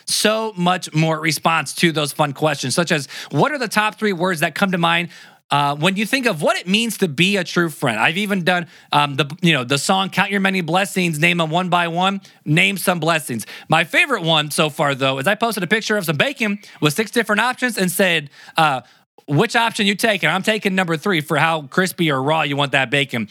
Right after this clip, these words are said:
That thing had so many comments and reactions and interactions. It was absolutely terrific. But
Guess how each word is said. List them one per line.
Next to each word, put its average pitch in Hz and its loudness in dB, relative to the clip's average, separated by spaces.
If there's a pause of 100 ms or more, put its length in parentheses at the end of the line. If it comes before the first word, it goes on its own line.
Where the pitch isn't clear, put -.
(200)
That 247 2
thing 185 2
had 143 0
so 220 0
many 180 -2
comments 160 -2
and 147 0
reactions 143 0
and 131 0
interactions. 127 0
It 160 2
was 135 -6
absolutely 170 0
terrific. 135 -2
But - 0